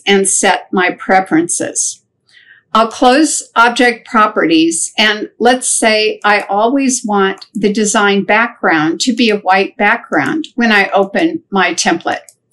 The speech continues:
I make those changes. I can make any of the other changes here and click OK. If I right-click on my threads, I can set my preference for my thread brand.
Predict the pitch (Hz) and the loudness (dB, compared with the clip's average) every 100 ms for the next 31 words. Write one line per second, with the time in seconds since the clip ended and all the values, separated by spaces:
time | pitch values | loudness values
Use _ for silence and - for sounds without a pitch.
0 | _ _ _ - 220 226 233 233 247 254 | _ _ _ 0 4 4 2 2 2 2
1 | - 233 220 214 220 214 - - - 202 | 0 0 0 0 0 -2 -6 -12 -4 -2
2 | 208 196 180 - 220 247 240 214 196 175 | 2 0 0 -2 2 4 4 2 0 2
3 | 208 247 - 233 214 202 196 - 190 190 | 2 0 0 0 2 0 -2 0 0 0
4 | 214 - _ _ _ - 226 233 - 185 | -2 -6 _ _ _ -2 0 0 -2 -2
5 | 180 - _ 185 - - 208 165 - 208 | -2 -8 _ -2 -2 -2 0 0 -2 -12
6 | _ _ _ _ - - _ _ _ _ | _ _ _ _ -18 -18 _ _ _ _
7 | _ _ _ 233 233 254 240 226 254 - | _ _ _ 0 4 4 4 4 2 0
8 | - - 196 196 - - 196 196 190 185 | -4 0 2 0 -8 -2 2 4 2 2
9 | 180 - 226 214 160 143 - - - _ | -2 -2 0 2 0 -4 -6 -6 -10 _
10 | _ _ 233 240 269 233 - - 254 - | _ _ 2 2 2 0 2 2 2 4
11 | 254 262 254 254 208 - 180 196 - - | 2 2 0 0 0 0 -4 -4 -6 -6
12 | 202 190 180 - 190 190 - - 196 190 | 0 2 2 0 0 0 -4 0 0 0
13 | 190 165 - - - | -2 0 -2 -6 -10